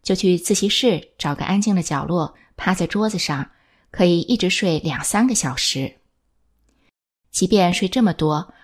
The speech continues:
我仍然精神不好，总觉得睡不醒。这是因为我体质不好，很虚弱。班上有一个感冒的，马上就会传染到我。整个冬天几乎都在感冒，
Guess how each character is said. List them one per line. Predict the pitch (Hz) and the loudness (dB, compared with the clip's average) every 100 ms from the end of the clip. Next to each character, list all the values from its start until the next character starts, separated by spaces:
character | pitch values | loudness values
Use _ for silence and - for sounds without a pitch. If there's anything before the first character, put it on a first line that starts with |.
| _ | _
我 | - | -2
仍 | 160 151 220 | 0 2 2
然 | 214 143 - | 2 0 -4
精 | - 214 220 | 0 2 2
神 | 175 143 | 0 -4
不 | 147 | -4
好， | 156 - 135 - _ _ _ _ | -6 -6 -8 -8 _ _ _ _
总 | - 175 | 0 2
觉 | 165 160 180 | 2 0 2
得 | 254 226 | 2 2
睡 | 208 | 0
不 | - | -2
醒。 | 147 - 139 113 120 _ _ _ _ _ - | 0 0 0 -2 -4 _ _ _ _ _ -2
这 | 214 | 0
是 | 202 | 2
因 | 180 196 | 4 4
为 | 170 160 | 4 0
我 | 185 | -2
体 | - - | -4 -8
质 | - 196 | -4 -4
不 | 190 | -2
好， | 151 - 139 - | -6 -4 -6 -6
很 | - 156 135 | -8 -6 -4
虚 | - 175 | 0 0
弱。 | 170 165 - - - _ _ _ _ - | 0 -2 -4 -10 -20 _ _ _ _ 0
班 | 208 | 2
上 | 214 202 170 | 4 2 0
有 | 156 147 | 0 -2
一 | 139 | -2
个 | 143 202 | -2 -2
感 | 151 135 | -2 0
冒 | 180 160 | 0 0
的， | 147 139 - _ _ | -2 -6 -8 _ _
马 | 175 147 | -6 -2
上 | - 254 | 2 2
就 | 196 | 2
会 | 165 | -4
传 | 156 - 156 | -6 -4 -4
染 | 143 | -2
到 | 139 147 | -2 -4
我。 | 135 139 127 _ _ _ _ _ _ | -4 -6 -8 _ _ _ _ _ _
整 | - 160 | -2 0
个 | 165 | 0
冬 | 170 202 | 4 4
天 | 208 233 226 233 | 4 2 2 0
几 | - 196 | -2 -2
乎 | 190 | 0
都 | 220 226 | -2 0
在 | 220 | -2
感 | - 139 | -4 -4
冒， | 139 160 - - | 0 0 -2 -8